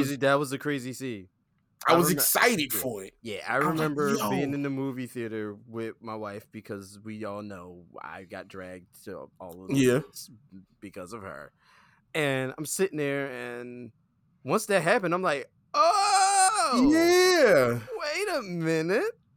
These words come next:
Speaker 1: Wait a minute. Did someone just die horribly?" And then I'm like, "Oh!" And then I'm like,
Speaker 2: Oh.
Speaker 1: "Oh, all right."
Speaker 2: Yeah. Then it died. They, you know.
Speaker 1: Yeah.
Speaker 2: But I didn't have a problem with Twilight. Never read the books.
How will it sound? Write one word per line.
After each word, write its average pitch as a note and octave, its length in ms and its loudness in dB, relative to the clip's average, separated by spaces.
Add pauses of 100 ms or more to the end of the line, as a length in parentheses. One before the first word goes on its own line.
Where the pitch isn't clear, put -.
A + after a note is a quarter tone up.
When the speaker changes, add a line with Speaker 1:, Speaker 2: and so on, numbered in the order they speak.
(460)
Speaker 1:
Wait B3 320 -2
a F#4+ 40 -2
minute. C4 580 -2
Did D3 160 0
someone A#3+ 340 -2
just B3+ 220 -4 (180)
die G#2+ 680 0
horribly?" E3 680 -2 (540)
And F3+ 100 -2
then F#3+ 120 0
I'm F#3+ 100 -2
like, G3 200 0 (140)
"Oh!" B4 1040 -2
And E3 80 -4
then D#3+ 120 -4
I'm D3 100 -2
like, B2 180 -4
Speaker 2:
Oh. - 80 -6
Speaker 1:
"Oh, C3+ 580 -8
all A#2 80 -14
right." F2 360 -14
Speaker 2:
Yeah. B2+ 560 2 (160)
Then E3 160 0
it D3+ 100 2
died. B2 460 2
They, C#3+ 260 4
you C3+ 160 0
know. G2+ 260 -6 (200)
Speaker 1:
Yeah. G2 340 -8
Speaker 2:
But G3 100 2
I A#3 120 6
didn't C4 180 0
have A#3 180 2
a - 40 -16
problem A3+ 260 4
with C3+ 140 -2
Twilight. A2 480 2 (420)
Never D#3+ 240 4
read F3 180 4
the E3 60 0
books. B2 720 -4